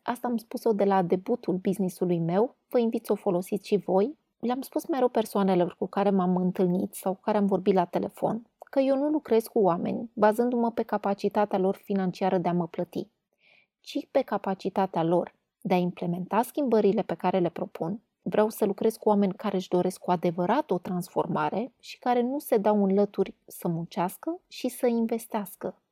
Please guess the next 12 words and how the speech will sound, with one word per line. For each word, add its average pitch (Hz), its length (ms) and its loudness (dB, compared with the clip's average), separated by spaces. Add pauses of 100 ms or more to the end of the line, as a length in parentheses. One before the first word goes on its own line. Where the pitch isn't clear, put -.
(120)
pentru 170 280 -2
asta. - 380 -8 (680)
Mitul 311 320 4
numărul 254 440 6
trei 214 500 2
este 240 320 2
că 233 160 0
vânzarea 202 720 2
este 247 320 2
doar 240 240 4
pentru 226 300 2
extroverți, - 880 -2